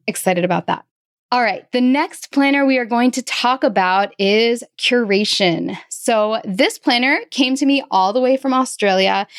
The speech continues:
They also offered to send it to me for free. They reached out to me on Instagram. And again, that usually happens. It's not gonna happen with Hobonichi. It's gonna happen with small brands who are trying to get the word out. Now, the impressive thing I have to say about this planner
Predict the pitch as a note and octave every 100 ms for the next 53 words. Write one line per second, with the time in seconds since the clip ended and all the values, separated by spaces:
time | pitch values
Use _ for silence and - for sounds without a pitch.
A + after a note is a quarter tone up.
0 | - A3 G#3+ - G#3+ - A#3 G3 F#3 G#3
1 | G3+ G3+ F3+ F3+ F#3 F#3+ F3+ G3 F#3 F3+
2 | F3 F3 E3+ E3+ - E3+ - F#3+ F#3 F3
3 | F3 F3 F3 E3+ F3+ G3+ G3+ F3+ G3 _
4 | _ A3 B3+ A#3+ C4 A#3+ G#3 A3 G#3 G#3
5 | - - _ - G3+ F#3+ F3+ F3 F3 F3
6 | F#3+ F3 F3 D#3+ - - A#3 B3 A3 F#3+
7 | F#3 - D#4 E4 C4 A#3+ A#3 A3+ F#3+ F3+
8 | G3 G3 F#3 F3 F3 E3+ - - - -
9 | - - B3+ C4 C#4+ D4 C#4 - B3+ -
10 | A#4+ - G3+ G3 F#3+ G3 - - F#3+ F#3+
11 | F#3 F3+ F#3 - F3+ F#3 G#3 C#4+